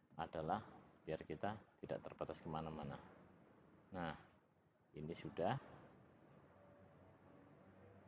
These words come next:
Nah, ini kan pergerakan adalah sumbu Z. Nah, bagaimana kalau dia itu berputar? Katakan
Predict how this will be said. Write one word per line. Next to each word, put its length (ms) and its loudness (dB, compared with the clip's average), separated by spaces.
Nah, 80 4
ini 160 8
kan 160 10
pergerakan 560 10
adalah 240 6
sumbu 340 4
Z. 300 8
Nah, 240 10
bagaimana 640 6
kalau 240 8
dia 160 8
itu 160 6
berputar? 640 6
Katakan 520 10